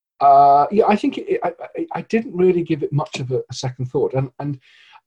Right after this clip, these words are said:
um, somebody was asking me actually the other, other day, "What, what's the secret to your success?" And I hadn't really thought about it before. And then my truthful answer was a,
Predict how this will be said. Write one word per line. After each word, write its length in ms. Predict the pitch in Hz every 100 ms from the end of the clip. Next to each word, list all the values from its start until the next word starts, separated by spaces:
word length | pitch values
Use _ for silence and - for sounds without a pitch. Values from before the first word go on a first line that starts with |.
| _ - _ -
um, 360 | 143 147 143 -
somebody 280 | 127 190 185
was 100 | 147
asking 320 | 160 - 131
me 100 | 110
actually 440 | 107 - 117 110 _ _
the 200 | 120 117
other, 240 | 117 113 113
other 180 | 113 110
day, 420 | 101 120 98 87 _
"What, 520 | - - 143 139 151 147
what's 220 | 151 -
the 60 |
secret 400 | 127 - 131 127
to 120 | - 127
your 140 | 117
success?" 640 | - - - 143 98 - - _ _ _ _ _ _ -
And 220 | 143 160
I 100 | 165
hadn't 240 | 196 269
really 140 | 165 135
thought 260 | 180 208
about 240 | 131 95 110
it 100 | -
before. 440 | 101 117 110 123
And 120 | 127
then 280 | 139 147 147 -
my 140 | 147
truthful 480 | 139 - 262 - 139
answer 280 | 151 143 120
was 240 | 95 98
a, 140 | 117